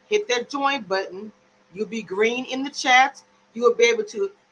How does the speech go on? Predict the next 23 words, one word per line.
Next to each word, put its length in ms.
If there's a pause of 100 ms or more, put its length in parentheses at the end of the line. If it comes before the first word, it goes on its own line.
type 300
in 160
all 200
the 80
different 240
emojis. 480
And 180
now, 320
if 100
you 120
want 280
to 100
be 260
a 100
mentee, 640 (1400)
a 80
mentee, 580
and 20
you're 120
starting 300
a 40
YouTube 420
channel, 340